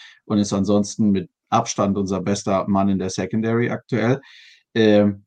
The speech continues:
aber ansonsten hast du da von den Namen auf dem Papier Sean Murphy Bunting stehen, Christian Fulton und du hattest Bayard und Hooker als, äh,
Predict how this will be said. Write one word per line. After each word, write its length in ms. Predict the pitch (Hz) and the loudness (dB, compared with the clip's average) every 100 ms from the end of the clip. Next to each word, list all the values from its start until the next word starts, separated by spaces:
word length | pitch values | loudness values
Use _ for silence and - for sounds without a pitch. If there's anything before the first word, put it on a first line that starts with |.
| _ - | _ 0
aber 120 | 107 | 2
ansonsten 420 | 104 113 117 123 | 4 2 0 -2
hast 200 | 120 120 | -2 -2
du 40 | 104 | -2
da 120 | 104 | -2
von 180 | - 98 | 0 0
den 120 | 95 | 0
Namen 360 | 95 107 147 135 | 0 2 2 0
auf 160 | 113 | -2
dem 100 | 107 | -4
Papier 400 | 117 95 - 131 | -4 -4 0 0
Sean 220 | 127 110 107 | 0 0 0
Murphy 260 | 104 101 | 0 -4
Bunting 420 | 85 98 117 135 | -2 -2 0 -2
stehen, 360 | 127 143 135 131 | -2 0 0 0
Christian 440 | - 113 - - | -2 -4 -4 -8
Fulton 580 | 87 123 123 123 139 139 - - _ _ | -4 -2 -2 0 -2 -4 -8 -20 _ _
und 220 | 110 104 | -2 0
du 80 | 107 | 0
hattest 640 | 110 107 113 107 - _ _ - | 0 0 -2 -4 -6 _ _ 2
Bayard 480 | 120 120 107 104 110 | 4 4 2 0 -2
und 200 | 107 104 | -2 0
Hooker 400 | 127 101 95 113 _ | 0 0 -2 -6 _
als, 460 | 101 98 - - - | -4 -4 -4 -10 -8
äh, 320 | 95 92 90 | -6 -6 -8